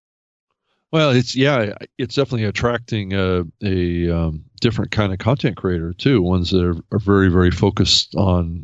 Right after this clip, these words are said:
on content, and they're not geeks necessarily. They may only just know how to use their, their mobile phones. I mean, I don't even, I mean, there's probably a whole generation that's gonna come up that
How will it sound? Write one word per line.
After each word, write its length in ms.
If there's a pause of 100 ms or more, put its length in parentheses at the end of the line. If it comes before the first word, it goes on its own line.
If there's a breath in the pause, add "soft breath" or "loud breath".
on 160
content, 540
and 280 (200)
they're 140
not 260
geeks 500 (420 loud breath)
necessarily. 680 (640 soft breath)
They 140
may 240
only 280
just 300 (240)
know 160
how 100
to 80
use 300
their, 300
their 120
mobile 280
phones. 340
I 80
mean, 140
I 80
don't 100
even, 300 (200)
I 60
mean, 240 (240)
there's 180
probably 220
a 60
whole 160
generation 640
that's 160
gonna 180
come 160
up 160
that 180